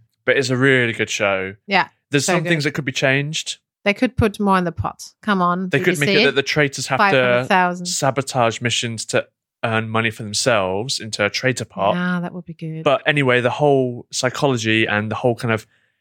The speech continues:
Speaker 1: me, me and, me and Izzy were basically, you, we were both discussing how we'd do it if we were traitors.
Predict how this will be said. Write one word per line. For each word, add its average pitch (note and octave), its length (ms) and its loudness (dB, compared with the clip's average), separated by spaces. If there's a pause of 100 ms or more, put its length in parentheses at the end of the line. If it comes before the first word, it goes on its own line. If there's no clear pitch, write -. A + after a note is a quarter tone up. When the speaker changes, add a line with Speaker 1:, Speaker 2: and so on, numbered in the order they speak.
(340)
Speaker 1:
me, C#3 460 0
me C3 300 2
and, A#2+ 180 -6 (140)
me B2 160 0
and B2+ 80 0
Izzy A#2 220 2
were G#2+ 100 0
basically, G#2+ 320 -2
you, A2 240 -2
we A#2+ 120 0
were A#2 40 2
both A2 180 -2
discussing - 400 -2
how G2 200 -6
we'd G2+ 280 -8
do F#2+ 160 -6
it F#2 80 -6
if G2+ 80 -14
we G2+ 80 -8
were F#2 80 -10
traitors. - 720 -10